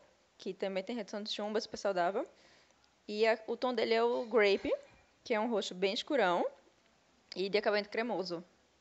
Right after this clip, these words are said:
É, lá na Provanza também ensinaram um truque maravilhoso, que quando você for provar batom assim em loja, você higienizar ele com higienizador de pincel,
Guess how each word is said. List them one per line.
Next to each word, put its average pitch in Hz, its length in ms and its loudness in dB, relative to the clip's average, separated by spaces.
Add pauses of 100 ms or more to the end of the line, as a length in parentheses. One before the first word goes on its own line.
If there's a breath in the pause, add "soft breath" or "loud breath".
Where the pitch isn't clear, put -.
(2250 soft breath)
É, 208 200 -4 (140)
lá 226 220 2
na 294 80 -2
Provanza 302 260 0
também 254 180 -2
ensinaram 247 220 -4
um 240 40 -4
truque 233 200 -8
maravilhoso, 214 400 -2
que 262 80 -4
quando 240 340 -6
você 269 140 2
for 254 160 0
provar 208 560 2
batom 196 320 2
assim 190 220 -6
em 160 200 -8
loja, 196 440 0
você 208 220 -4
higienizar 220 380 -2
ele 196 120 2
com 226 120 -6
higienizador 202 340 -2
de 175 60 -14
pincel, 196 480 2